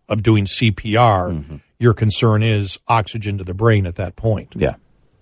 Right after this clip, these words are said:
Speaker 1: So
Speaker 2: Yeah.
Speaker 1: in our thoughts and prayers, that's about all you can do right now. The game really doesn't matter. Whether they make it up doesn't matter. The standings don't matter. Just hope,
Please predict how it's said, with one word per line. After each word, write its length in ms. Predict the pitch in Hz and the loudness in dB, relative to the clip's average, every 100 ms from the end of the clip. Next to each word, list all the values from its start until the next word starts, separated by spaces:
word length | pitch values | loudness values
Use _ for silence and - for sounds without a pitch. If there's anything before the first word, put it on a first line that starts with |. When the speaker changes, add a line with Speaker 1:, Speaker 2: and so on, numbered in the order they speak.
| _ - - _ _ _ | _ -20 -20 _ _ _
Speaker 1:
So 320 | - - 92 87 | -8 -6 -2 0
Speaker 2:
Yeah. 140 | 60 - _ _ - _ _ _ _ - | -2 -4 _ _ -20 _ _ _ _ 0
Speaker 1:
in 140 | 135 | 2
our 100 | 131 | 2
thoughts 320 | 117 117 107 | 2 0 0
and 100 | 117 | -6
prayers, 320 | - 104 90 101 | -6 -6 -6 -6
that's 160 | 104 | -6
about 300 | 117 101 95 | -4 -4 -4
all 180 | - 107 | 2 4
you 120 | 104 | 4
can 160 | 101 107 | 2 0
do 160 | 104 101 | 2 0
right 240 | 98 95 | -2 -6
now. 220 | 101 95 98 | -10 -12 -8
The 100 | 113 | 0
game 320 | 139 131 120 | 2 4 2
really 180 | 113 110 | 0 0
doesn't 300 | 107 95 101 | 0 -2 -4
matter. 340 | 104 104 104 | -2 2 2
Whether 220 | 101 117 | 2 0
they 140 | 113 110 | 2 2
make 200 | 107 113 | 0 0
it 80 | |
up 180 | 110 101 | -2 0
doesn't 300 | 113 101 95 | -2 -2 -4
matter. 420 | 98 95 92 95 - _ _ - | -8 -6 -6 -8 -12 _ _ -4
The 80 | 120 | -4
standings 560 | - 143 127 117 107 | 2 4 4 0 -2
don't 220 | 117 104 | -2 -2
matter. 420 | 104 101 95 95 - _ _ _ _ _ | -2 -4 -4 -8 -10 _ _ _ _ _
Just 200 | - - | -4 2
hope, 220 | 113 104 | 2 2